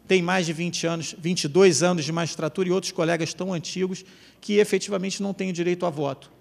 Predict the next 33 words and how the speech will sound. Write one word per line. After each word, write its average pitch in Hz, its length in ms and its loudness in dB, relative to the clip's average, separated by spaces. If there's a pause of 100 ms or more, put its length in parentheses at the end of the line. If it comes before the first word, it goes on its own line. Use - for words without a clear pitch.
(280)
E 202 80 -6
não, 202 300 -2
não 190 160 -2
se - 100 -4
consegue 180 440 2
compreender 170 640 4
essa 170 260 0
distinção 156 460 -2
que - 80 -10
faz, 147 220 -2
às 139 80 -4
vezes, 135 260 -6
magistrados 160 880 0 (340)
que - 80 -8
são 185 160 6
muito 226 300 4
mais 214 220 4
novos 202 340 4
na 185 100 0
carreira, 170 560 2 (320)
mas 156 220 0
que - 100 -4
pela 165 240 4
forma 180 400 6
de 156 140 -2
ingresso 160 580 0 (420)
têm 214 160 8
esse 196 220 6
direito 175 480 2
e 180 80 0
outros 165 320 2
mais 160 200 -2
antigos 147 520 -4